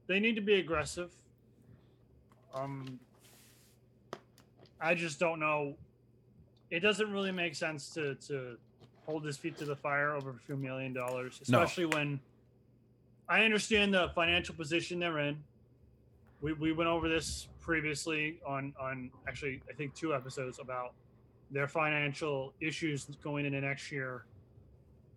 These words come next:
Speaker 1: without a covid effect because Drew Brees and his, you know, guaranteed money being kicked down the, uh, line, per,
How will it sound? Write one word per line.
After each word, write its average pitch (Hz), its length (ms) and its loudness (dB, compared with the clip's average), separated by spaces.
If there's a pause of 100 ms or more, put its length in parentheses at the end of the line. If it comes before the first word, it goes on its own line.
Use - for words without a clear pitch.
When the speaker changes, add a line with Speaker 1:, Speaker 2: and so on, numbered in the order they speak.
(380)
Speaker 1:
without 165 520 4 (240)
a 147 280 2
covid 147 360 2
effect 131 460 -6 (1900)
because 151 440 4
Drew 147 200 -4
Brees 139 540 -2
and 135 140 -6
his, 131 680 -8 (320)
you 147 80 -2
know, 117 220 -4 (520)
guaranteed 175 400 0
money 156 220 0
being 143 300 0
kicked - 320 -6 (120)
down 139 280 0
the, 131 280 -4
uh, 120 240 -4 (200)
line, 131 300 -4
per, 143 180 -8